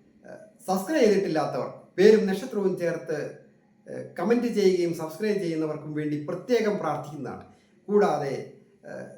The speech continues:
ജ്യോതിഷ കാര്യങ്ങൾക്ക് നേരിട്ട് വരികയോ ഫോൺ വിളിച്ച് ചോദിക്കുന്നതിനും അവസരമുണ്ടായിരുന്നതാണ്. എല്ലാവർക്കും നന്മ വരുവാനായിട്ട്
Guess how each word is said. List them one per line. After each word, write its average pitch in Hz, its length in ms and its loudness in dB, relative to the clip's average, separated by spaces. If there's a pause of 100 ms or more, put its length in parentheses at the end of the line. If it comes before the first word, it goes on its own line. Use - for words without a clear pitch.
(200)
ജ്യോതിഷ 220 440 2
കാര്യങ്ങൾക്ക് 160 720 -4
നേരിട്ട് 202 320 6
വരികയോ 147 460 -4
ഫോൺ 220 380 -2
വിളിച്ച് 156 240 -6
ചോദിക്കുന്നതിനും 147 720 -8
അവസരമുണ്ടായിരുന്നതാണ്. 160 840 -6 (440)
എല്ലാവർക്കും 170 1120 -4
നന്മ 190 260 -2
വരുവാനായിട്ട് 131 640 -4